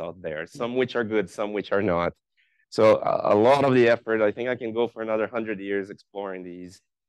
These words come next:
And, and I must admit that there are a few candidates that we have clear loss of function or, or at least knockouts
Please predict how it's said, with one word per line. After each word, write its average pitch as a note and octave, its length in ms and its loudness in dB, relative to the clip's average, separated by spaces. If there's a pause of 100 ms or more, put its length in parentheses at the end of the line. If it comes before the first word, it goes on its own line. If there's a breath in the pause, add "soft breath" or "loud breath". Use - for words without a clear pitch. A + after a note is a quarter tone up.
(200)
And, A2 280 2
and G#2 440 2 (680)
I G#2 60 -2
must B2 260 4
admit B2+ 340 4
that A2+ 200 4 (220)
there A#2 240 0
are C3+ 180 6
a C3+ 60 2
few D3+ 360 4
candidates C#3+ 760 0 (580)
that A#2 240 4
we A#2+ 140 2
have A#2 320 2
clear D3 640 4 (960)
loss B2+ 640 4
of C3 180 0
function C3 520 0
or, A2+ 100 2
or A2+ 220 2
at A#2 80 0
least C#3+ 260 0
knockouts A#2+ 800 -2